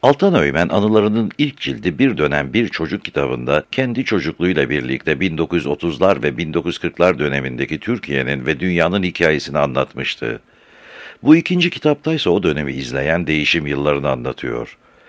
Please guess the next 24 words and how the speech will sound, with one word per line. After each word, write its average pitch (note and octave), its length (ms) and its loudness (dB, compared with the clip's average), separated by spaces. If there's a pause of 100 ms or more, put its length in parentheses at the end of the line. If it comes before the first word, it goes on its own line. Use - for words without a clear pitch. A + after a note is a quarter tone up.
(280)
Bin G#2+ 220 0
dokuz G#2+ 280 2
yüz F2+ 160 -2
kırk D2+ 260 -6
yedi, B1 340 -6
bin F2 180 0
dokuz F2 160 -2
yüz E2 100 -4
kırk - 240 -10
sekiz, C2+ 440 -8
bin F2+ 180 0
dokuz F2 180 -2
yüz - 80 -8
kırk - 260 -6
dokuz, C2 400 -6
bin E2+ 200 -2
dokuz D#2+ 320 -4
yüz - 20 -6
elli, C#2 500 -2
bin C2+ 180 -6
dokuz C#2 300 -6
yüz - 0 -
elli B1 300 -4
bir. B1 260 -8